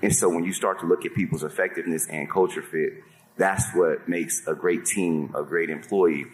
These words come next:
when you're actually judging. And so when you say even about what we put our money into, I'm buying people, right? Throughout the next year, I will only be acquiring people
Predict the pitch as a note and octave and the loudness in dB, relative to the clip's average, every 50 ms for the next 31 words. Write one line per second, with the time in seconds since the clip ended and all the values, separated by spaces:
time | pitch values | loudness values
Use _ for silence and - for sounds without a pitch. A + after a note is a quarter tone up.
0 | - - - - E2 F2 F2 F2 D#2 B1 E2 F2 E2+ D#2+ - - E2+ D#2 - - | -16 -12 -8 -4 -2 0 2 2 2 0 0 -2 -2 -4 -6 -6 -6 -6 -2 0
1 | F#2+ F#2 F2+ F2 - C2 A1 A#1 - - - - _ _ _ _ _ _ - - | 2 2 2 2 -2 -6 -12 -12 -16 -20 -20 -20 _ _ _ _ _ _ -20 -20
2 | - - - - F2+ F2 - - - F#2 F2 E2+ E2 E2 E2 E2 E2+ E2+ - - | -20 -20 -6 -2 -2 0 0 2 4 6 6 6 6 4 2 -2 -4 -2 0 2
3 | E2+ E2+ E2+ D#2 E2 E2+ E2+ E2 E2 D#2+ D#2+ E2+ E2+ - E2 F2 D#2+ C#2+ E2+ E2 | 2 2 2 0 -2 -4 -4 -4 -4 -2 0 0 0 2 2 2 2 2 0 -2
4 | - F#2+ F2 D#2 D2+ E2 G2+ A2+ A2 F2+ E2 D#2+ - - D2 C2 - - - - | -2 -2 -2 0 -2 -2 -2 -2 -2 -2 -2 -2 -2 -2 -2 -4 -4 -8 -8 -6
5 | - F2+ E2 D#2 G#2 A2+ A#2 G2 E2 D2 - - A#2 G#2 - - - - - - | -4 -4 -2 0 0 0 0 0 -2 -2 -2 -2 -2 -2 -2 -4 -8 -10 -10 -14
6 | - _ _ - - - - - - - - - - - - - E2 F2 F2 F2+ | -20 _ _ -8 -8 -8 -8 -10 -14 -20 -20 -20 -20 -12 -2 0 2 4 4 4
7 | E2 - - - - - - - - G2+ F2+ F2+ G2 G#2+ G#2+ - - - - - | 2 0 -4 -10 -16 -20 -20 -2 2 6 6 6 6 6 4 0 -2 -8 -6 -2
8 | F#2 F#2 G2 F#2+ F2+ - - F#2+ G#2 G2 F2 E2+ - - F2+ F2+ F2 F#2 - - | 0 0 0 0 -2 -4 -4 -2 0 4 4 4 4 2 0 2 2 2 2 2
9 | F#2 F#2+ G2 G2 F#2+ - F#2 F#2 F2 D#2+ - - G#2 G2+ G2 F#2 E2 D#2+ D#2+ E2 | 0 0 0 -2 -2 -2 2 2 2 2 2 0 0 0 0 0 -2 -2 -4 -2
10 | - A#2+ A#2 - - - | -2 0 0 0 -2 -4